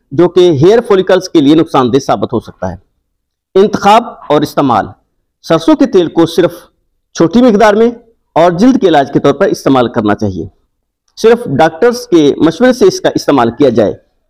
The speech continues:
अगर किसी भी मनफी रद्द अमल का पता चले तो फौरन इस्तेमाल बंद कर देना चाहिए।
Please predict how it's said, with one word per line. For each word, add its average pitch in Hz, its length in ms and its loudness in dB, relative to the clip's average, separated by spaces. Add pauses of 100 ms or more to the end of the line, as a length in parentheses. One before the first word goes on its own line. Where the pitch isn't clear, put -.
(160)
अगर 220 200 0
किसी 269 240 -2
भी 247 120 4
मनफी 208 340 2
रद्द 175 180 0
अमल 160 180 2
का 180 140 -2
पता 151 200 -2
चले 156 260 2
तो 208 320 -4
फौरन 165 380 0
इस्तेमाल 151 480 0 (180)
बंद 131 280 0
कर 135 120 0
देना 175 200 0
चाहिए। 214 340 2